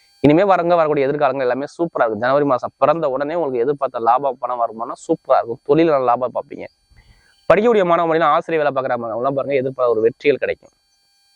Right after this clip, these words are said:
வங்கியில, பேங்க்ல வேலை பார்க்குறவங்க, வெளிநாடு, வெளியூர்ல வேலை பார்க்குறவங்க எல்லாத்துக்கும் பாருங்க, நல்ல ஒரு முன்னேற்றத்தை அமைச்சு கொடுத்துருவாரு.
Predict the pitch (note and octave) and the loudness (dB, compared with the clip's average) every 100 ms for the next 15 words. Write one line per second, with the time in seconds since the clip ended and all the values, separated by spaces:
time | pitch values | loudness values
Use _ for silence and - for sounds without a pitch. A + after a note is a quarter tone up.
0 | _ C#3 D#3 E3 D#3 C#3+ C#3+ D3 C3+ B2+ | _ 4 4 4 2 2 2 2 0 0
1 | B2+ B2 A#2+ A#2+ A#2 - _ _ _ _ | -2 -2 -2 -2 -4 -6 _ _ _ _
2 | E3+ F3+ E3+ D#3+ D3+ D3 C3+ C#3 C3 B2 | 2 4 2 2 2 2 2 2 0 0
3 | C3+ E3+ F#3 E3 E3 D3+ C#3 B2 B2+ C3 | 2 2 2 -2 0 -2 -2 -4 -6 -6
4 | C3 B2+ A#2 - A2 G2 G2 | -2 -4 -4 -14 -20 -10 -10